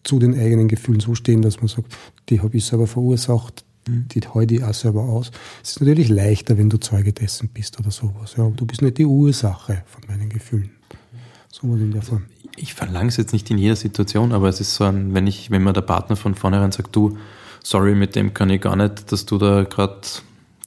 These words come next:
Speaker 2: dich, dich zu sehen, wie, wie dir das grad wehtut und das zu bezeugen."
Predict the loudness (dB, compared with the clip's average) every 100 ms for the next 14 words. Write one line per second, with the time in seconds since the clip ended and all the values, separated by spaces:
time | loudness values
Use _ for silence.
0 | _ _ -8 -8 -6 -4 -4 -2 0 2
1 | 2 2 2 0 0 2 4 2 0 -2
2 | -2 0 -2 0 0 0 -6 -20 -20 -20
3 | -20 -20 -20 _ -4 -2 -2 0 0 0
4 | 0 0